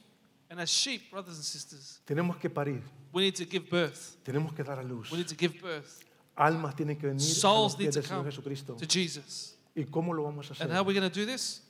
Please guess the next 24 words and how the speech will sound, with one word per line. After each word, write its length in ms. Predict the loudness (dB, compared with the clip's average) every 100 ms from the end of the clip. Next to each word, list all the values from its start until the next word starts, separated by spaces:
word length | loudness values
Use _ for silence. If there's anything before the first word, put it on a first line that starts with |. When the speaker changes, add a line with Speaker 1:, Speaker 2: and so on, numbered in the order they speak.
| _
Speaker 2:
Conociendo 520 | -4 -2 -2 -4 -2 -2
la 120 | -4
palabra, 480 | -4 -4 -6 -8 -2 2
Speaker 1:
Knowing 220 | 4 4
the 80 | 0
scriptures 580 | 0 -2 -4 -8 -6
Speaker 2:
y 80 | -6
predicando 560 | 0 0 0 -4 -2 -2
el 80 | -2
evangelio 360 | -6 -4 -2
Speaker 1:
and 100 | -2
Speaker 2:
del 80 | 2
Señor 20 |
Speaker 1:
preaching 300 | 4 4 0
the 80 | -6
Speaker 2:
Jesucristo. 80 | -4 -4 -4
Speaker 1:
gospel 100 | -8
of 100 | -6
Jesus. 540 | -4 -4 -6 -8 -10 -2
Speaker 2:
La 220 | 2 6 8
obra 360 | 8 4 0
tiene 280 | -2 -4 -4
que 100 | -6
crecer. 380 | -6 -8 -10